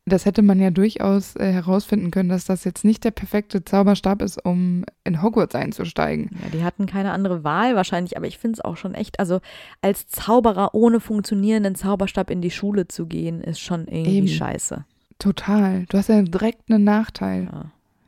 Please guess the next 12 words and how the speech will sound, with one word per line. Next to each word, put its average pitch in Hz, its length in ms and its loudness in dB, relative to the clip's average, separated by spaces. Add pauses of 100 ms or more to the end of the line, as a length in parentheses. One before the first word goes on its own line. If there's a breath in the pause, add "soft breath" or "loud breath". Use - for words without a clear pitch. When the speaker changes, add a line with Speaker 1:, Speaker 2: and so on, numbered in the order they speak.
(120)
Speaker 1:
Secondhand 214 680 0
hin 220 220 2
oder 208 180 0
her, 208 380 2
aber 196 420 -2 (180)
da 196 100 2
muss 196 220 2
doch 208 140 0
dann 185 240 0
Dumbledore 196 540 4
mal 185 460 0
einschreiten. 190 880 -2